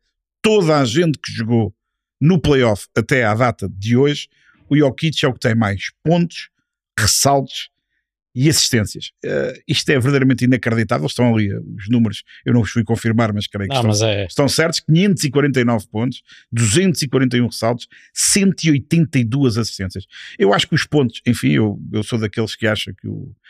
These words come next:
Speaker 1: o Jokic, se em vez de ter vinte e não sei quantos de média, se quisesse ter trinta e não sei quantos, tinha, mas acho,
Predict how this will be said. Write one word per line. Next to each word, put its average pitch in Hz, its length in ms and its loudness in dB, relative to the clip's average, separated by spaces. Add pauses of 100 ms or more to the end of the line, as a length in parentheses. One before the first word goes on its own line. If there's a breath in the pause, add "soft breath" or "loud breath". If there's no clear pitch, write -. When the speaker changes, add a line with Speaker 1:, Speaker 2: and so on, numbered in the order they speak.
(380 loud breath)
Speaker 1:
o 117 100 0
Jokic, 117 420 0
se - 280 -6
em 110 160 2
vez 107 280 0
de 107 240 -6
ter 117 200 0
vinte 101 280 -2
e 110 40 -4
não 110 80 0
sei - 160 -4
quantos 110 240 -2
de 110 80 0
média, 113 200 0
se 98 80 -8
quisesse 113 360 -4
ter 113 160 -2
trinta 117 340 -2
e 113 60 0
não 120 80 0
sei 113 160 -6
quantos, 117 260 -4 (240)
tinha, 151 320 2 (220)
mas 117 160 -6 (100)
acho, - 120 -10